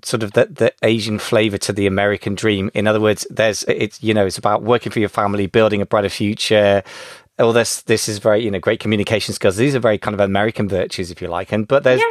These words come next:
Speaker 1: there is a sort of a way, I mean, I've, I've had American assistants as well who, who are f-, great,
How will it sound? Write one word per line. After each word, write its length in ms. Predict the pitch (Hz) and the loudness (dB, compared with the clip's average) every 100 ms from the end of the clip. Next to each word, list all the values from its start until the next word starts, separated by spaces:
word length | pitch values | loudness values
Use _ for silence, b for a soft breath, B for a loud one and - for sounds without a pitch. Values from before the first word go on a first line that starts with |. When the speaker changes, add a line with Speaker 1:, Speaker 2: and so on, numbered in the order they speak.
| 135 | 2
Speaker 1:
there 100 | 156 | 2
is 100 | 165 | -2
a 40 | |
sort 200 | 160 170 | -4 0
of 120 | 127 - B B B B | 0 -2 B B B B
a 80 | 123 | -2
way, 340 | 117 123 120 131 | 2 4 4 4
I 120 | 120 | 2
mean, 100 | 139 | 2
I've, 160 | 151 - | 0 0
I've 160 | 123 | -2
had 280 | 143 127 117 - | 0 -2 -2 -6
American 400 | 104 123 139 92 | -2 -2 -2 -6
assistants 420 | 87 104 - 92 101 | -6 -8 -8 -12 -6
as 100 | 104 | 0
well 160 | 95 | 2
who, 200 | 104 107 | 0 -2
who 160 | 110 113 | 0 -2
are 40 | |
f-, 300 | - - - - | -2 -14 -20 -2
great, 220 | 127 147 | -2 -2